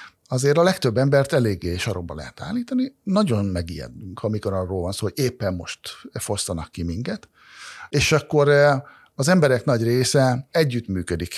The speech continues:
a hívóval, aki valójában maga a csaló. És minden, amit a, a hívó mond,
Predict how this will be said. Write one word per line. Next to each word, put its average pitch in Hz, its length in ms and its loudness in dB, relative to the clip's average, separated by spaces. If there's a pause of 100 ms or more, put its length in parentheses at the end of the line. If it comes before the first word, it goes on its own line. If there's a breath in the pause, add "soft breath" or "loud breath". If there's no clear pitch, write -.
(240)
a 107 80 -4
hívóval, 165 560 0
aki 147 240 0
valójában 139 540 4
maga 120 320 4
a 143 60 6
csaló. 127 500 2 (480 loud breath)
És 117 280 0
minden, 202 380 6
amit 147 280 4
a, 127 340 2
a 127 80 -2
hívó 117 400 2
mond, 190 480 0